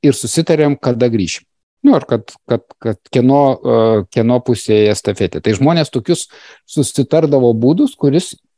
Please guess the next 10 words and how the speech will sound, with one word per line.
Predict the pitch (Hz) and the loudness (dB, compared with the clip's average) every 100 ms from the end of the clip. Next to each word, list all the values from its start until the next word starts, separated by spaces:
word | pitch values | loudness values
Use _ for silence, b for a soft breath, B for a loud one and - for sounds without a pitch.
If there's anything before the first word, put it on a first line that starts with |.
| - | -16
kurie | - 127 147 156 | -4 0 2 0
jiem | 135 131 147 139 | 0 0 0 0
būdavo | 143 143 135 131 120 | 0 2 2 2 0
pagalba, | 117 104 104 135 170 202 208 _ _ _ _ _ _ _ _ | -4 -2 0 0 0 -2 -4 _ _ _ _ _ _ _ _
e, | 117 | -6
pradėti, | 110 113 95 131 143 139 | -4 -2 0 2 0 -4
e, | - - 101 | -6 -6 -4
kalbėti | 95 107 120 123 110 | -2 -2 0 -2 -4
karštom | 110 - - 107 | -6 -6 -4 -4
temom. | - 78 71 | -6 -8 -10